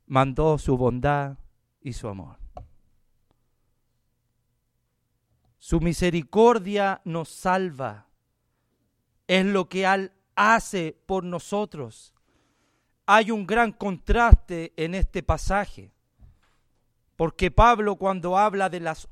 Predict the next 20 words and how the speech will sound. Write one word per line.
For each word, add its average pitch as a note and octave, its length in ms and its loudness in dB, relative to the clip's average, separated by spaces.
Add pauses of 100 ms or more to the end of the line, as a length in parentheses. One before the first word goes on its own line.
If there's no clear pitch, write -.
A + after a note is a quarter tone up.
(120)
obras F#3 880 0 (140)
de F3 160 -12
justicia, F3+ 840 -10 (480)
puede A3+ 260 -4
referirse G3+ 800 -10 (140)
a E3 160 4
muchas B3 680 2 (140)
o A3 180 0
todas B3+ 680 -2
las G3 380 -6
obras B3 380 -2
que G#3 160 -10
podamos A3+ 480 -6
hacer. G#3+ 400 -4 (540)
Nada D#4+ 500 4
de D#4 120 4
eso C#4 200 -2
nos A#3 200 -4
salva, F3 540 2 (300)
pero F4+ 520 4